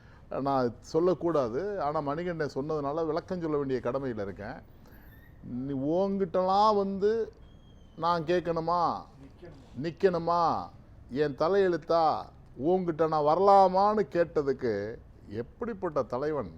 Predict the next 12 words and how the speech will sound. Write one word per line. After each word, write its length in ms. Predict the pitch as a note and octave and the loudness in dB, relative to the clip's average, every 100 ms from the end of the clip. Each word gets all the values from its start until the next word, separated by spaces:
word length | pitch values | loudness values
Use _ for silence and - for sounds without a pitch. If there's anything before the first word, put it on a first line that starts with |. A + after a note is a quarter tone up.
| - - | -18 -14
ஒண்ணுமே 380 | G2+ D#3 G#3+ A3+ | -10 -6 -4 -2
சொல்லலையே, 480 | A3+ E3 C#3 A#2+ G2 | 0 0 0 0 0
கடந்து 360 | B2 D#3 G3 | -4 -4 -4
போனாரே. 380 | G3 A2 F2 D#2+ - - - - - - | -6 -6 -10 -12 -18 -20 -20 -20 -20 -12
பெரியவர், 480 | - C#3 D#3+ C3+ C3+ | -6 0 2 2 0
பெரிய 220 | C3+ C#3 | -2 -4
மனுஷன், 500 | C#3 A2+ - A#2 G#2+ | -4 -4 -8 -12 -12
ஏதோ 140 | A2 B2 | -8 -8
சொல்லிட்டு 320 | - A#2+ A#2+ | -6 -8 -8
போறவன் 320 | G#2 G#2 D3+ | -8 -8 -6
கடந்து 300 | - E3 G3 | -4 -4 -4
போனாரே. 380 | D3+ A2 F2 D#2+ | -8 -8 -8 -12